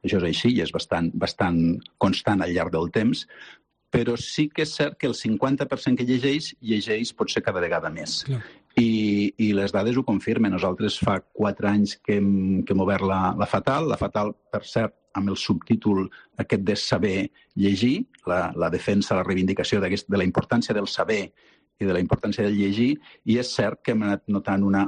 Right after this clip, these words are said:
Speaker 1: una implantació cada cop més, més consolidada, més creixent. Cal pensar que les llibreries avui en dia s'han convertit en espais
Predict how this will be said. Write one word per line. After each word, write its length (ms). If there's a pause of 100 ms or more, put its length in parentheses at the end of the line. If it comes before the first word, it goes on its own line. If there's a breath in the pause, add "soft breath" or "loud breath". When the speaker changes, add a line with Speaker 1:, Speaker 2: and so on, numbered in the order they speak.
Speaker 1:
una 160
implantació 720
cada 240
cop 240
més, 460 (420 soft breath)
més 240
consolidada, 640
més 160
creixent. 540 (340 soft breath)
Cal 160
pensar 320
que 80
les 160
llibreries 480
avui 240
en 140
dia 240 (340)
s'han 280
convertit 360
en 80
espais 460